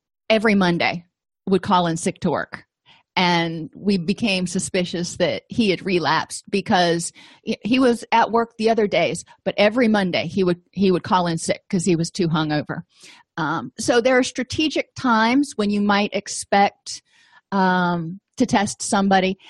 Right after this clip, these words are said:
If there's a big concert in town, you know, you don't necessarily need to know what kind of music they like, but if there's a big concert in town, that might be a good time to test somebody, or right before a holiday or right after a holiday.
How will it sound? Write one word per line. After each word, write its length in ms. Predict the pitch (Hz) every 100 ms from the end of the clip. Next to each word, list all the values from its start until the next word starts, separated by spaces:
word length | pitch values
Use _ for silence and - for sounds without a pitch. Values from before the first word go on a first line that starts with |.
| - -
If 120 | 214
there's 200 | 220 214
a 40 |
big 200 | 196 214
concert 440 | - 226 226 220 190
in 140 | 185
town, 380 | 202 156 139 139 _ _ _
you 140 | - 185
know, 240 | 160 147 -
you 180 | 135 226
don't 160 | 226
necessarily 480 | 208 202 202 208 196
need 140 | 196
to 60 | 196
know 120 | 185
what 240 | 165 185 -
kind 180 | 208
of 60 | 170
music 300 | 175 175 175
they 100 | 170
like, 240 | 170 160 -
but 80 | 180
if 80 | 170
there's 160 | 185
a 60 | 196
big 200 | 190 185
concert 440 | 247 214 208 175
in 100 | 175
town, 360 | 170 190 165 175 _ _ -
that 200 | 190 -
might 220 | 202 -
be 120 | 185
a 60 | 170
good 220 | 175 165
time 380 | 208 160 156 160
to 420 | 185 151 131 156 _
test 320 | - 170 170
somebody, 580 | - 196 165 156 156 160 -
or 400 | 165 165 160 165 - _ _
right 180 | 185 175
before 300 | 196 - 170
a 40 |
holiday 520 | 185 175 170 170 165
or 80 | 156
right 220 | 160 165 -
after 320 | 151 - 160
a 60 | 151
holiday. 500 | - - - 82